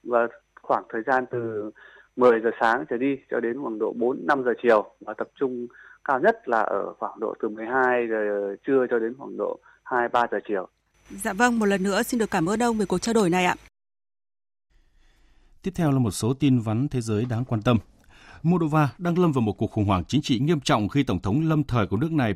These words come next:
Speaker 3: Pavel Filip thông báo giải tán quốc hội và kêu gọi tổ chức các cuộc bầu cử mới. Trước những căng thẳng tại Moldova, quốc tế lên tiếng kêu gọi các bên kiềm chế và tiến hành đối thoại.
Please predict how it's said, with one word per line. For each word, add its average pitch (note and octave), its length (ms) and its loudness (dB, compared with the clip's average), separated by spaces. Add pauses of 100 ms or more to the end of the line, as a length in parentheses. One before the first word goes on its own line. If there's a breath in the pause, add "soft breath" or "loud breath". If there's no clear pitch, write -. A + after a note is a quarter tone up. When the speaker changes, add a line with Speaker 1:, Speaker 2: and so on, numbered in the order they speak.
Speaker 3:
Pavel A#2 260 0
Filip A#2 340 -2
thông A#2 160 -4
báo G2+ 240 -2
giải A#2 340 -2
tán F#2 120 -4
quốc D3 140 -4
hội C3 180 2 (240 loud breath)
và A#2 140 0
kêu F3+ 140 0
gọi B2+ 160 2
tổ F#2 200 0
chức E3 260 -4
các D3 120 -6
cuộc - 220 -6
bầu F#2 120 -2
cử F#2 120 -4
mới. F#2 280 2 (560 soft breath)
Trước C#3+ 140 2
những C#3+ 120 2
căng B2+ 160 0
thẳng F2+ 240 -2
tại F2+ 240 0
Moldova, G2 420 2 (180 soft breath)
quốc A2+ 160 -2
tế G2 80 2
lên B2+ 260 4
tiếng B2+ 160 2
kêu D3 100 -2
gọi F#2 220 0
các C#3 140 -6
bên B2 140 0
kiềm G#2 200 2
chế G2 280 0 (100)
và G2 160 -2
tiến G#2+ 160 -4
hành F2 200 -6
đối E2 100 -10
thoại. F#2 160 -10